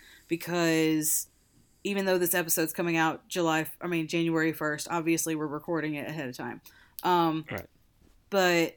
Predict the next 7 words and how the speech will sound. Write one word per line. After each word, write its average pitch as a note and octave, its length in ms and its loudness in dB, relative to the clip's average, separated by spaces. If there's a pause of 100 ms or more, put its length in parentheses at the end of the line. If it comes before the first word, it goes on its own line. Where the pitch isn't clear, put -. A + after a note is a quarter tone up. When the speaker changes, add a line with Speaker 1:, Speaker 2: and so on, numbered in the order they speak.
Speaker 1:
as F3+ 140 0
a E3+ 80 -2
lot E3 220 2
of G#3 140 -2
people D#4+ 580 2 (920)
may D#4+ 140 2
know E3 420 2